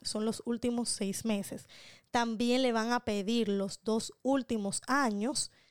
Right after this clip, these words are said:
de declaración de impuesto, su income tax, le van a pedir sus dos últimos años. También la copia de título de la propiedad,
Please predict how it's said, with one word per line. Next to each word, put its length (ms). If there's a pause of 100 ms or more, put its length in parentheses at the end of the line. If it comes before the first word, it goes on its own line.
(460)
de 540
declaración 800
de 80
impuesto, 760 (440)
su 260 (100)
income 460
tax, 580 (120)
le 160
van 100
a 80
pedir 220
sus 180
dos 240
últimos 500
años. 540 (460)
También 680
la 200
copia 420
de 140
título 560 (200)
de 200
la 100
propiedad, 580